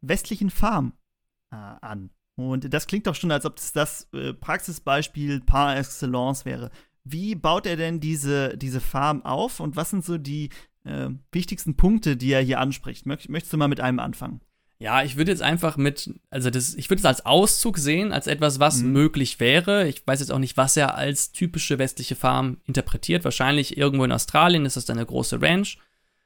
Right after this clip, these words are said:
Speaker 2: Aber was er zum Beispiel schreibt, ist, dass, ähm, wir einen großen Teil der Fläche zu einem Wasserspeicher umwandeln sollten.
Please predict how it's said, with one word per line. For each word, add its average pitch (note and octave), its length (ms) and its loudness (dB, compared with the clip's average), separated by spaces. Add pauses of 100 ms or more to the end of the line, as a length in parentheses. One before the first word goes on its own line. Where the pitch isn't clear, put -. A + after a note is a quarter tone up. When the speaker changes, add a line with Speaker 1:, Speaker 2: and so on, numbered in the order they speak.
(520)
Speaker 2:
Aber D#3+ 300 6
was F#3 180 4
er C#4+ 160 4
zum C#4 140 0
Beispiel - 200 -2
schreibt, G#3+ 380 4
ist, F3 220 -2
dass, D#3 220 0
ähm, D3+ 520 2
wir D3 240 2
einen D3 440 0
großen G#3 420 2
Teil G#3+ 200 0
der F#3+ 120 0
Fläche E3+ 600 -2
zu - 220 -2
einem C#3+ 520 -2
Wasserspeicher A#2 880 0
umwandeln A2 540 -6
sollten. - 560 -12